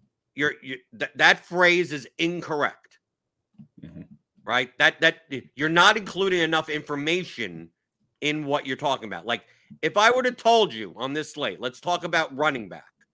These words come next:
Speaker 1: Jeff Wilson, let's say he had a projection of seventy-four.
Speaker 2: Yeah.
Speaker 1: And he was fifty-four percent owned. I would have him in every single lineup and be like, "Why isn't he ninety-nine percent owned?"
Speaker 2: Right.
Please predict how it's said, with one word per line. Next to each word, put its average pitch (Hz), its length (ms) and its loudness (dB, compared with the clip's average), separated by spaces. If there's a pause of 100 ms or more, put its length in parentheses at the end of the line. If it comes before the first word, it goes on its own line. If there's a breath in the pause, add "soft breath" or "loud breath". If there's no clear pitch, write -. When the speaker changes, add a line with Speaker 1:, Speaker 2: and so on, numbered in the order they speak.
(1600)
Speaker 1:
Jeff 170 380 2
Wilson, 127 680 -2 (500)
let's 170 220 0
say 202 140 6
he 190 120 0
had 180 120 4
a 165 40 0
projection 151 540 -2
of 113 100 -8
seventy-four. 143 920 -6 (520)
Speaker 2:
Yeah. 87 140 -6 (520)
Speaker 1:
And 135 100 -4
he 143 60 0
was 135 140 -4
fifty-four 147 580 -4
percent 120 420 -6
owned. 90 160 -12 (1500)
I 143 120 4
would 180 120 0
have 156 220 4
him 151 100 -4
in 143 80 0
every 135 220 0
single 135 280 -6
lineup 151 360 -4
and 107 140 -10
be 117 100 -6
like, 110 240 -2
"Why 120 260 0
isn't 120 280 -4
he 120 100 -10
ninety-nine 117 580 -2
percent 85 380 -18
owned?" - 240 -20 (220)
Speaker 2:
Right. 98 220 -2